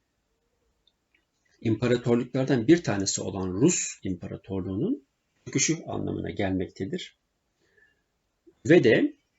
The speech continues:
o Rusya'nın geleneksel olarak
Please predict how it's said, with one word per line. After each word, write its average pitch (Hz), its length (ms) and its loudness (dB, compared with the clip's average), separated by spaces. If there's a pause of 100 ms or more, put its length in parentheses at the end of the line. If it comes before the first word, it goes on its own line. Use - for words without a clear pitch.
(1800)
o 127 240 0
Rusya'nın 110 760 2 (560)
geleneksel 113 580 4
olarak 92 380 -2